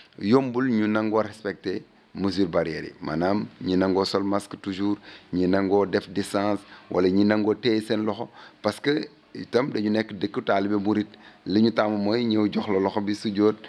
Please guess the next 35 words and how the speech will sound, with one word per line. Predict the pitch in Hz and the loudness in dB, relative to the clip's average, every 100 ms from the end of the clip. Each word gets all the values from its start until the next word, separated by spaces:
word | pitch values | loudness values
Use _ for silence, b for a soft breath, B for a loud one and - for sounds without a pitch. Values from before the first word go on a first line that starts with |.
| B B | B B
na, | 98 98 | -2 0
mais | 95 98 | 2 2
dañuy | 120 139 | 4 4
wax | 135 127 | 4 2
ñun | 117 120 - | 0 -2 -4
toujours | 123 120 135 - B B B - | -4 -2 -2 -2 B B B 0
nañu | 98 120 139 139 | 4 6 6 2
dimbale | 110 127 123 120 | 4 4 4 4
aussi | 120 110 107 107 | 2 -2 -4 -2
suñu | - 104 | 0 0
sëriñ | - 101 92 | 0 0 -2
si, | - - | -6 -12
parce | - - | -10 -6
que | 113 117 B B B | -4 -6 B B B
mënuñoo | 95 127 135 123 | 4 6 6 6
yaakaar | 110 110 107 107 98 | 6 4 2 -2 -2
sëriñ | 107 92 85 | -2 -2 -4
bi | 76 - B B 92 | -6 -12 B B 4
ñëw | 113 | 4
di | 113 110 | 4 2
ko | 110 | -2
jox | 98 98 | -2 0
loxo | 92 95 | 0 -2
mu | 95 | -2
banque | 92 87 | -2 -2
loxoom. | 85 82 78 73 B B B | -6 -6 -8 -12 B B B
Mais | 87 90 | 0 2
ñun | 92 107 104 | 4 4 4
nag | 156 - - B B | 2 -2 -20 B B
ñoo | 104 98 | 2 2
war | 104 | 0
a | |
dimbale | 95 113 131 139 | 0 0 2 2
sëriñ | 135 120 110 92 | 2 2 0 -2
bi | - | -6